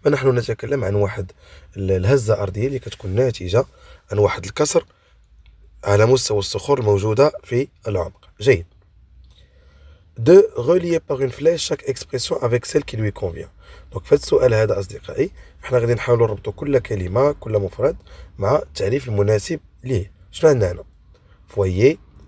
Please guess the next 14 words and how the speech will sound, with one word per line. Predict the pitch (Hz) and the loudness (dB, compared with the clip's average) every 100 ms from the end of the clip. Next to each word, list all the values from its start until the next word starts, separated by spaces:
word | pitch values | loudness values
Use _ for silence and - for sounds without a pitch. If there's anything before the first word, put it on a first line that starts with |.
| - | -8
ايزوسيست، | 107 98 - 92 92 147 151 - - | -4 -2 -4 -6 -6 -6 -8 -16 -10
ايبيسونتر، | 120 - 92 - 98 139 - - - - - | -10 -8 -10 -2 2 2 -2 -20 -20 -20 -10
ليشيل | 113 135 - 127 127 | 4 4 6 2 0
دو | |
ام | 110 107 95 | -2 -4 -4
اس | 85 - | -10 -14
كي. | - - - _ _ _ - 131 | -20 -20 -20 _ _ _ -2 2
الوغ، | 113 80 - - - _ _ | 4 2 -8 -20 -20 _ _
نبداو | 104 117 165 | -4 2 4
اسيدي | 156 135 147 | 2 -4 -6
بلو | 135 | -4
فوايي. | 117 - 95 87 - - - - - | -4 -4 -6 -8 -18 -20 -20 -18 -4
لو | 98 | -4
فوايي | - 113 147 185 | -2 -2 -2 -4